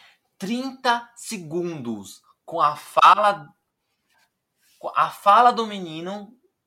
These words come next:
a, a fa-, uma fala da Bruna Marquezine em off, a cidade de alto, assim,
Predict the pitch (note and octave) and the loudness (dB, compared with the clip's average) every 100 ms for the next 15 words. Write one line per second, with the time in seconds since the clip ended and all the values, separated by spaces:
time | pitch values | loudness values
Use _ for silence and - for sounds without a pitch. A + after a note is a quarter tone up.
0 | _ _ _ - C#3 C3+ D3+ D#3 - F3+ | _ _ _ -2 2 4 2 0 0 2
1 | F#3 F3 - F3+ G3+ G#3 G3+ F3 F3 E3 | 2 -2 0 2 4 4 2 -2 -6 -6
2 | E3 C#3+ D#3 E3+ F#3+ F3 D3+ C3 E3 - | -6 -12 -14 -16 -12 -8 0 2 2 -2
3 | G#3+ - _ _ _ _ - - - G3+ | -18 -20 _ _ _ _ -8 -6 -6 -6
4 | D3+ E3+ F#3 F3 E3 F3+ C3 D3+ G3+ G3+ | 4 6 6 0 0 6 10 8 6 0
5 | E3+ - - F#3 G#3+ | -6 -6 -12 -10 -12